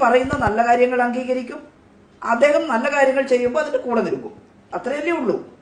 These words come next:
അതുകൊണ്ട് എന്തിനാ ഞങ്ങൾ വെള്ളാപ്പള്ളി ദിവസവും പറയുന്നത് നോക്കി അതിനെ അനുകൂലിക്കുകയോ പ്രതികൂലിക്കുകയോ ചെയ്യലല്ലോ ഞങ്ങൾ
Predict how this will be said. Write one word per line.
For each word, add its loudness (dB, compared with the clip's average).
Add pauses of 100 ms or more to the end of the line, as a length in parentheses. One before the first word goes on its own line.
അതുകൊണ്ട് -4
എന്തിനാ -2 (100)
ഞങ്ങൾ -2 (120)
വെള്ളാപ്പള്ളി 0
ദിവസവും -4
പറയുന്നത് -2
നോക്കി -8 (320)
അതിനെ 0 (160)
അനുകൂലിക്കുകയോ -4
പ്രതികൂലിക്കുകയോ -6
ചെയ്യലല്ലോ 2
ഞങ്ങൾ -10